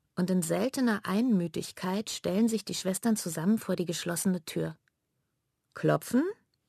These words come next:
Singen?“, fragt Manja. „Klopfen“, antwortet Mela. Sie heben ihre Hand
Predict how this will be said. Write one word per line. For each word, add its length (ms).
Singen?“, 500
fragt 320
Manja. 380
„Klopfen“, 640
antwortet 440
Mela. 380
Sie 140
heben 220
ihre 220
Hand 280